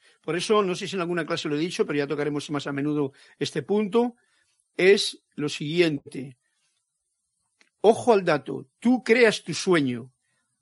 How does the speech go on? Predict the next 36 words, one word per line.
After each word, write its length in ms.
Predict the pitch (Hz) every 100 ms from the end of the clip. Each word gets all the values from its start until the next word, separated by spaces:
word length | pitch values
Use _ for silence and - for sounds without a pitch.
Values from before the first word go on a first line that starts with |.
| _ -
Es 240 | 175 -
importante 560 | 185 180 156 185 190 180
aprender 400 | 143 143 151 151
a 80 |
crear 300 | 139 143 147
tu 120 | 147 147
sueño, 480 | - 156 127 117 156
no 180 | 143 165
dejarte 400 | 160 190 185 180
guiar 320 | 175 185 180
por 120 | 175
el 100 | 151
sueño 360 | - 170 175 156
de 120 | 147
la 100 | 135
sociedad, 580 | - 135 143 151 196 - _ _
por 160 | 151 139
el 60 |
sueño 400 | 131 165 175 175
que 100 | 156
te 140 | 131 156
han 140 | 160
creado, 500 | 165 160 175 190 196 - _
por 160 | 160 151
el 80 |
sueño 280 | 143 175 180
que 100 | 151
han 140 | 151 143
creado 340 | 156 151 151
tus 240 | 135 139
padres 400 | - 156 156 156
en 160 | 175 175
ti, 380 | 214 208 214 208
los 180 | 156 -
educadores, 720 | 151 151 170 160 190 190 -
etcétera. 460 | 147 156 135 - -